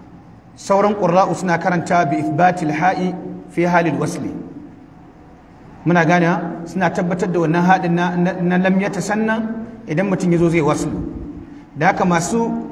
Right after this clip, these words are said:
masu hazifinsa su ne Hamza da Kisa'i.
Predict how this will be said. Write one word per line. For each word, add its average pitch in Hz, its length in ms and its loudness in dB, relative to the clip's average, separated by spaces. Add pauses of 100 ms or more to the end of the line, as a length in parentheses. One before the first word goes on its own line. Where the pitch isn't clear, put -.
(160)
masu 185 720 2 (720)
hazifinsa 196 480 2
su 208 200 -6
ne 185 120 -2
Hamza 185 280 0
da 147 80 -2
Kisa'i. 147 520 0